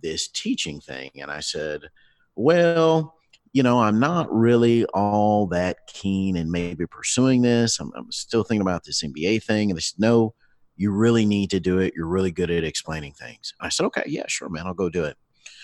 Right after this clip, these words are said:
So did that for a little bit. I wanna say it was maybe about year three. I got approached by an administrator one day,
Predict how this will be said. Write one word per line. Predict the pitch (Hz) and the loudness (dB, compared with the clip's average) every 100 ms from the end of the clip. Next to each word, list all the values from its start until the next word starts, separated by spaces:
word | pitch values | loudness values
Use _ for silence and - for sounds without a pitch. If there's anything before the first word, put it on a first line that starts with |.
| - | -6
So | - 147 131 | 2 6 6
did | 123 120 220 | 4 4 4
that | - 165 | 4 2
for | - 165 | 4 6
a | |
little | 127 123 | 6 6
bit. | 90 107 131 120 - - - _ - | 4 4 2 0 -12 -20 -20 _ -6
I | 123 | 0
wanna | 127 110 | 4 4
say | - 87 | 4 2
it | |
was | 87 | 2
maybe | 92 95 87 | 0 2 2
about | 76 65 78 80 - | 0 -2 -2 -4 -6
year | 90 92 104 101 87 | -6 0 2 2 0
three. | - - 82 92 160 240 _ _ _ - - - - | -6 -8 -2 0 0 -2 _ _ _ -20 -20 -18 -2
I | 113 | 0
got | 160 240 | 2 0
approached | - - 110 113 95 | 0 2 4 4 0
by | 92 90 95 | -2 0 0
an | 90 | 0
administrator | 87 87 101 - 85 82 78 | 0 2 2 0 -2 -2 -2
one | 76 71 73 | -4 -6 -6
day, | 76 76 69 73 | -6 -6 -6 -10